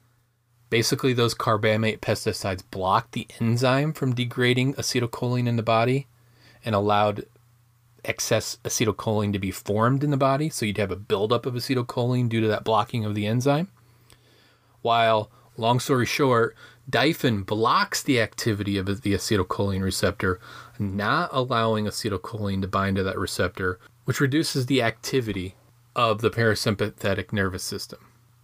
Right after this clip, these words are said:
And that parasympathetic nervous system normally is involved in the slowing of the heart, an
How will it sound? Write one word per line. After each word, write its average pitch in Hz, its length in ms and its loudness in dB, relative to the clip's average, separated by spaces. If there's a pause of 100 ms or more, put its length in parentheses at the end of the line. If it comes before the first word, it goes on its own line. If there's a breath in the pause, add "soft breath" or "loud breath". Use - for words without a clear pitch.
And 120 140 0
that 117 140 0
parasympathetic 127 840 0
nervous 117 380 2
system 98 480 -2 (280 loud breath)
normally 151 600 2
is 117 140 -2
involved 110 520 0
in 110 80 -2
the 98 80 -4
slowing 117 540 2
of 113 80 0
the 120 60 0
heart, - 640 -2 (520 loud breath)
an 101 120 0